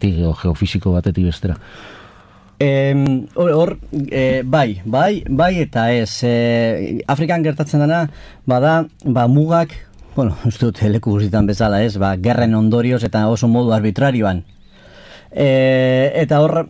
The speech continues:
Speaker 2: ba, eh, esaterako, ba, Sudanen, Sudanen eta Txaden artean, hor muga horretan, hor dago Darfur, eta
Speaker 1: Mhm.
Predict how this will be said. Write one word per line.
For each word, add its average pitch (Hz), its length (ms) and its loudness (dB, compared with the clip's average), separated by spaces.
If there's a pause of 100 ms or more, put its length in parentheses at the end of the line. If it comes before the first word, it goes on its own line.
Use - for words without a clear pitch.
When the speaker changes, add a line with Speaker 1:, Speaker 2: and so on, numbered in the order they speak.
(120)
Speaker 2:
ba, 123 680 0 (1080)
eh, 131 360 2
esaterako, 143 420 0
ba, 131 140 2
Sudanen, 147 560 0 (360)
Sudanen 143 500 2
eta 123 220 -2
Txaden 151 500 0
artean, 131 400 0
hor 120 140 0
muga 127 280 2
horretan, 127 480 0
hor 123 140 0
dago 127 180 0
Darfur, 139 560 -2 (500)
eta 127 520 0
Speaker 1:
Mhm. 90 80 -8